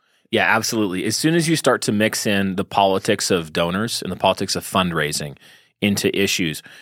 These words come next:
you're just going to have bad faith actors who get in and basically take something that is absolutely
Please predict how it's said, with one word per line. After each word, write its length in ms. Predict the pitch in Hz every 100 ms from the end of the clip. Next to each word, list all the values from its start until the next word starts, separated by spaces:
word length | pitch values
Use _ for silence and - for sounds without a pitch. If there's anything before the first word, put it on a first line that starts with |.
| - -
you're 180 | 151
just 460 | 110 95 135 135 123
going 300 | 127 127 139
to 80 | 120
have 440 | 104 104 127 107
bad 280 | 107 95 107
faith 280 | - 107 98
actors 460 | 90 92 123 110
who 100 | 110
get 200 | 92 92
in 260 | 87 92 110 - - _ _
and 180 | 123 113
basically 460 | 120 135 139 123
take 260 | 107 117 98
something 380 | - 104 107 95
that 140 | 95
is 120 | 87
absolutely 720 | 107 117 - 110 - 98 87